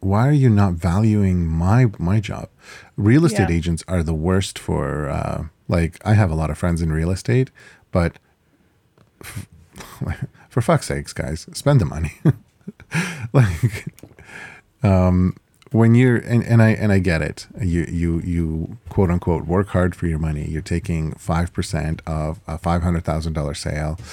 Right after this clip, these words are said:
Speaker 1: Yeah, you don't have any money for your mortgage this month. Um,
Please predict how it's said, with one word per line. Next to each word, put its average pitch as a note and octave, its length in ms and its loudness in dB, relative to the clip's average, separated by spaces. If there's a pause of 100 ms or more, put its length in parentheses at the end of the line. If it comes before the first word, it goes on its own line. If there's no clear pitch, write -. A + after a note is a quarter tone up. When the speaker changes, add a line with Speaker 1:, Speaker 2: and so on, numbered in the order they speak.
(440)
Speaker 1:
Yeah, D#2+ 160 0
you E2 180 0
don't E2+ 220 0
have E2+ 160 0
any E2 160 0
money D#2+ 200 -2
for D#2+ 160 -6
your D#2 120 0
mortgage E2 440 -2
this - 200 -8
month. C#2+ 220 -8 (580)
Um, F2 520 0